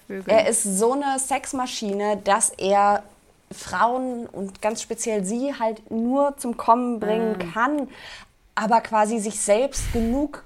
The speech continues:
Speaker 2: quält,
Speaker 1: Wieder
Speaker 2: um sich das
Speaker 1: seiner
Speaker 2: selbst
Speaker 1: selbst.
Speaker 2: <laughs> Der Ar-, ja, der Penis kriegt wieder nicht das, was er haben will. Und,
Speaker 1: Mm.
Speaker 2: ähm, ja.
Speaker 1: Ja, ja, in dem Moment, also es ist, es hat dann auch fast schon so etwas wie eine religiöse Selbstgeißelung,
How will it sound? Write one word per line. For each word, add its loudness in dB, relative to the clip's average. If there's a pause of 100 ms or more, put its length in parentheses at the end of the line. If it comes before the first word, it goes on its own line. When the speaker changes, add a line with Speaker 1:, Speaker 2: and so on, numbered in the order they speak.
Speaker 2:
quält, 6 (240)
Speaker 1:
Wieder 4
Speaker 2:
um 6
sich 0
das -
Speaker 1:
seiner 0
Speaker 2:
selbst 2
Speaker 1:
selbst. -16 (260)
Speaker 2:
<laughs> 8
Der 6
Ar-, 8 (300)
ja, 12
der 8
Penis 2
kriegt 0
wieder 4
nicht 0
das, 6
was 2
er 2
haben 6
will. 4 (560)
Und, 2
Speaker 1:
Mm. -4
Speaker 2:
ähm, 0 (420)
ja. 0
Speaker 1:
Ja, 2
ja, -4
in -4
dem -4
Moment, -4
also -10
es -10
ist, -12 (160)
es -12
hat -12
dann -8
auch -8
fast -6
schon -4
so -10
etwas -6
wie -8
eine -8
religiöse -8
Selbstgeißelung, -6